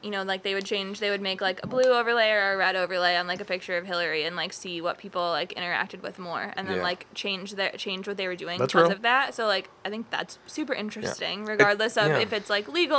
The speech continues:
Speaker 1: or, like, a, I don't know how I feel about it, but, like, from a marketing standpoint, pretty interesting.
Speaker 2: It's equivalent to, like, like, uh, if you're, like, driving down somewhere and if you're, like, like, what, if you're drunk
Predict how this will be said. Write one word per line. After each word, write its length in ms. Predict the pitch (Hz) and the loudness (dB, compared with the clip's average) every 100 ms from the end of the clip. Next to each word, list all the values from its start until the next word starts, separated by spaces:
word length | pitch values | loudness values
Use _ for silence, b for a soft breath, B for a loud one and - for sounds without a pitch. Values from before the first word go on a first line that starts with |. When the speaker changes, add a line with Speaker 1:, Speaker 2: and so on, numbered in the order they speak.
| 262 | 6
Speaker 1:
or, 140 | 247 | 6
like, 180 | 240 247 | 4 2
a, 40 | |
I 1040 | 269 240 - - - - - 508 494 494 494 | 0 -2 -16 -20 -20 -12 2 6 8 8 8
don't 0 | |
know 280 | 466 453 392 | 10 10 10
how 60 | 302 | 8
I 20 | |
feel 260 | - 480 311 | 6 6 8
about 280 | 233 220 | 8 8
it, 80 | 226 | 4
but, 120 | 254 | 2
like, 280 | 247 247 247 B B B | 4 4 2 B B B
from 120 | - 339 | 0 4
a 60 | |
marketing 440 | 277 285 277 254 254 | 6 4 4 -2 0
standpoint, 480 | 254 240 240 214 - - | -2 0 2 2 0 -8
pretty 220 | - 359 233 | 0 2 2
interesting. 420 | 220 196 - - 226 | 0 -8 -10 -10 4
Speaker 2:
It's 240 | 151 165 180 | 6 8 6
equivalent 480 | 175 180 180 175 | 8 8 8 6
to, 100 | - | 6
like, 420 | 156 147 135 - 123 | 8 8 6 2 4
like, 320 | 123 120 120 | 6 6 6
uh, 440 | 117 107 104 101 90 - - | 6 6 4 2 -4 -14 0
if 220 | 127 - | 2 4
you're, 100 | 123 | 6
like, 160 | 117 110 | 6 6
driving 480 | 117 110 110 113 | 8 8 6 4
down 260 | 110 98 104 | 2 2 2
somewhere 560 | - 117 120 120 123 127 b b b - | 0 2 4 4 4 0 b b b 0
and 100 | 110 | 4
if 120 | 107 | 4
you're, 100 | 110 | 6
like, 220 | 104 98 - | 4 2 -2
like, 240 | 101 98 - | 0 2 4
what, 140 | 107 | 2
if 120 | 92 | 4
you're 120 | 101 98 | 2 2
drunk 440 | 101 98 117 | 4 2 2